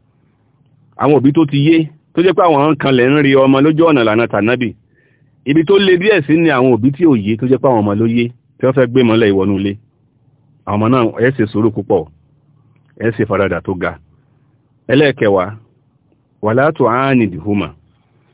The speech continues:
wala tarfa sawtaka alayhima. Má máa sọrí kunkun, má máa gbóhùn sókè lé wọn lórí, má máa pariwo lé wọn lórí.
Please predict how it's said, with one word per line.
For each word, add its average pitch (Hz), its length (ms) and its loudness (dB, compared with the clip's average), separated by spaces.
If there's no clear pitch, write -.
wala 110 360 0
tarfa 135 500 0
sawtaka 139 600 0
alayhima. 110 500 0
Má 165 120 2
máa 135 180 0
sọrí 131 280 2
kunkun, 110 380 -6
má 175 120 2
máa 135 280 2
gbóhùn 135 400 2
sókè 131 400 -2
lé 117 140 0
wọn 110 200 2
lórí, 120 240 2
má 127 120 0
máa 107 200 0
pariwo 107 420 -2
lé 117 100 0
wọn 107 180 0
lórí. 117 320 -2